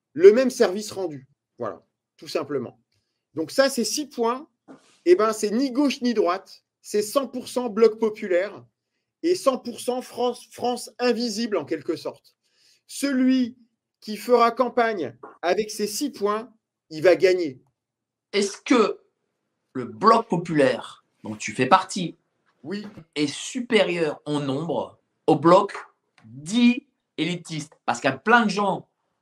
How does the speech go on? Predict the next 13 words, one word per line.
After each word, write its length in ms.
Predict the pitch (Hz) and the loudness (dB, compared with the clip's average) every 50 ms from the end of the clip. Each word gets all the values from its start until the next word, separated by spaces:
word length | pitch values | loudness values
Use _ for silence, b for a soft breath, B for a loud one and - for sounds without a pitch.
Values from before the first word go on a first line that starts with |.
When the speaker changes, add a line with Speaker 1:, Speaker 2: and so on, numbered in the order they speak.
| _ _ _ _ _ _ _ | _ _ _ _ _ _ _
Speaker 2:
qui 80 | 123 | -14
se 120 | - - 131 | -10 -8 -8
disent 320 | 123 117 160 185 185 156 | -8 -6 -6 -4 -2 0
du 80 | 139 135 | 0 4
bloc 280 | 131 156 160 143 - | 6 6 6 6 6
élitiste 440 | 135 123 120 123 - 214 240 233 - _ _ _ _ _ _ _ _ | 4 2 2 0 0 0 0 0 -2 _ _ _ _ _ _ _ _
qui 120 | - - | -20 -20
font, 220 | 113 - 127 127 123 - _ - - - | -18 -16 -16 -16 -16 -18 _ -20 -20 -14
qui 100 | - 127 | -12 -6
sont 200 | - - 131 135 | -4 -4 0 4
pas 160 | - 190 185 | 6 6 6
des 220 | 170 165 160 147 160 | 6 6 4 4 4
élites. 260 | 175 170 151 - | 2 0 0 -2